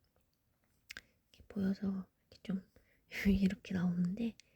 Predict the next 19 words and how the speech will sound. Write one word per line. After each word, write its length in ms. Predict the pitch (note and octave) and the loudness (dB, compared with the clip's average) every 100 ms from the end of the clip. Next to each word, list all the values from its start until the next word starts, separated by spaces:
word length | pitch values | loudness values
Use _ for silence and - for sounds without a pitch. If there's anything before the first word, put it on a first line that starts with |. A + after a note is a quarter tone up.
| _ _ _ _ - | _ _ _ _ -2
인기 360 | G#3+ A3 - | 0 0 4
의견, 440 | G3 G3 B3 C4 C4 | 2 2 -2 -4 -6
천사 400 | - C4 C#4 C4+ | -8 -8 -6 -6
같은 360 | B3+ - - G#3+ | -6 -8 -10 -6
겨울 280 | G3 F#3+ F#3 | 0 2 2
목소리 440 | F3 - - - - _ - - _ _ _ _ | 0 -6 -18 -20 -20 _ -20 -20 _ _ _ _
보이시죠? 440 | - - - - - _ | -20 -20 -20 -20 -20 _
이렇게 320 | A3 G#3+ - - | -6 -4 -4 -8
바로바로 680 | - G3 A3 G#3+ G#3 G3+ G3 | -6 -2 -2 -2 0 2 0
해석이 320 | A#3+ C4+ B3+ | -2 -8 -6
돼서 260 | G#3 F#3 F#3+ | -4 -4 -2
나와서 580 | F#3 F#3 F#3 B3 G#3+ - _ _ _ _ _ _ _ _ _ _ | 0 0 0 -4 -6 -8 _ _ _ _ _ _ _ _ _ _
굉장히 440 | - G#3 G#3+ F#3 G3 | -4 0 4 4 4
편하더라고요. 800 | - B3 C4 - G3 - - - _ _ _ - - | 0 -6 -6 -10 -16 -20 -20 -20 _ _ _ -20 -20
그래서 120 | - - | -20 -4
저 300 | G#3+ F#3+ F#3+ - - - | 0 2 0 -4 -20 -20
길거리 500 | - A3+ - B3 A#3 | -16 -14 -6 -2 0
가다가도 960 | - - F#3+ G3 F#3+ - F#3+ G#3 F#3+ F3+ _ _ - - - - _ _ | -2 -4 -2 -2 -2 -2 -2 0 -2 -4 _ _ -18 -18 -18 -20 _ _
뭔가 540 | - G3 G3 F#3 F3 | -4 0 2 2 0